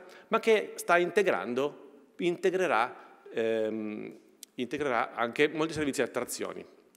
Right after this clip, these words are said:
Perché ve li faccio vedere? Dieci secondi per dirvi il messaggio finale. Tutti questi nove servizi mas sono offerti da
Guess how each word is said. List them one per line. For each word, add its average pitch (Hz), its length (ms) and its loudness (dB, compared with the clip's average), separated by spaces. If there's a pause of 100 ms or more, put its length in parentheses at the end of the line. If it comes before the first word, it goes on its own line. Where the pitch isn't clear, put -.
(760)
Perché 214 260 6
ve 220 60 12
li 208 60 8
faccio 208 160 0
vedere? 117 440 6 (800)
Dieci 185 200 -4
secondi 190 340 0
per 180 160 0
dirvi 185 420 2
il 170 100 0
messaggio 185 280 0
finale. 104 420 0 (420)
Tutti 240 420 6
questi 185 400 6
nove 196 440 4
servizi 185 340 -2
mas 160 360 -2
sono 165 460 0
offerti 165 720 0
da 151 360 8